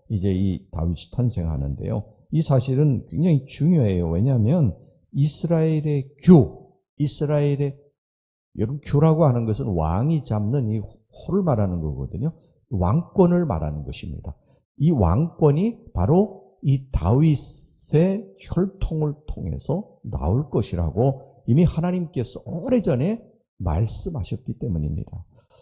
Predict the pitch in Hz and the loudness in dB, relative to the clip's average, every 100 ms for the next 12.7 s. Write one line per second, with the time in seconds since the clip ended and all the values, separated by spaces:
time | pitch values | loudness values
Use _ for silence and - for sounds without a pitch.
0 | - - - _ 82 87 85 82 82 110 | -20 -20 -20 _ 2 4 4 4 2 0
1 | 143 123 104 143 123 113 127 139 - 165 | 2 2 2 2 6 6 6 4 0 0
2 | 156 113 101 135 135 - 120 120 107 - | 2 2 0 -2 -2 -4 -6 -6 -8 -10
3 | - - - - _ - 165 160 - 104 | -12 -12 -14 -18 _ -4 -2 -2 -4 -4
4 | 107 107 104 - - 85 113 165 226 - | -2 -2 -6 -10 -6 0 2 2 0 -4
5 | _ _ - 117 123 - 71 87 127 135 | _ _ -6 -4 -4 -2 0 2 2 2
6 | 147 160 123 67 - - - 143 92 80 | 2 2 -2 -4 -6 -8 -4 -2 0 0
7 | 78 85 120 117 - 95 76 - 71 - | -2 0 0 0 -2 -2 -4 -6 -10 -12
8 | _ _ _ _ - - 92 73 73 101 | _ _ _ _ -10 -6 -4 -4 -2 2
9 | 110 127 135 127 113 - - 139 120 113 | 4 6 6 6 4 -2 -2 2 4 6
10 | 135 139 135 127 95 80 78 71 - 165 | 6 6 6 4 4 2 0 -2 -2 -4
11 | - - _ _ _ 135 147 - 123 131 | -6 -20 _ _ _ 0 0 0 -2 -2
12 | 113 104 98 90 104 107 | 0 0 -2 0 -2 -2